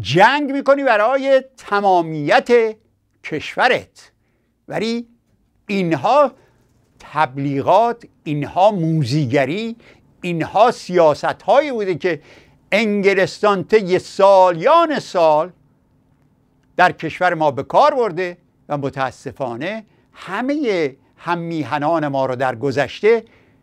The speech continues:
مغزشویی داده. ما بایستی یک خانه تکانی در افکار خودمان بکنیم. ما همه انسانیم،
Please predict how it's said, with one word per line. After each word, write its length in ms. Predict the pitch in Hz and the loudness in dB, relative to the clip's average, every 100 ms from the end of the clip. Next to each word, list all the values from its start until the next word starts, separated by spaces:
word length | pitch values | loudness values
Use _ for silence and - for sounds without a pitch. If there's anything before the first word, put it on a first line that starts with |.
| _ - | _ -8
مغزشویی 920 | 143 160 143 - - - 170 170 190 | 2 2 2 -4 -12 -8 -6 -4 -4
داده. 420 | 120 101 95 82 _ _ _ 269 | -6 -6 -12 -18 _ _ _ 0
ما 200 | 311 277 | 2 4
بایستی 680 | 196 160 170 160 - 160 160 _ _ _ - | 2 2 0 -2 -6 -8 -10 _ _ _ -6
یک 380 | 185 220 - - _ _ | 0 0 -2 -20 _ _
خانه 600 | _ - - 156 147 143 | _ -16 -4 0 0 -2
تکانی 880 | 139 147 - 151 135 127 190 226 202 _ _ - | -6 -8 -4 0 0 -2 -6 -6 -8 _ _ -6
در 280 | 156 143 - _ | -2 -2 -4 _
افکار 800 | 143 143 _ _ 139 160 165 165 | -6 -6 _ _ -4 0 0 0
خودمان 680 | 143 - 151 147 143 131 120 | -6 -6 -4 -2 -2 -2 -2
بکنیم. 480 | 117 - 107 80 - _ _ _ _ _ _ _ _ _ _ _ _ _ _ _ _ _ _ 135 | -8 -10 -16 -18 -20 _ _ _ _ _ _ _ _ _ _ _ _ _ _ _ _ _ _ -10
ما 640 | 139 147 196 202 220 - _ _ _ | -2 2 4 4 0 -4 _ _ _
همه 400 | 151 143 143 160 - | -12 -8 -8 -8 -10
انسانیم، 920 | 127 123 113 - 143 139 113 90 | -10 -10 -12 -4 0 0 -2 -12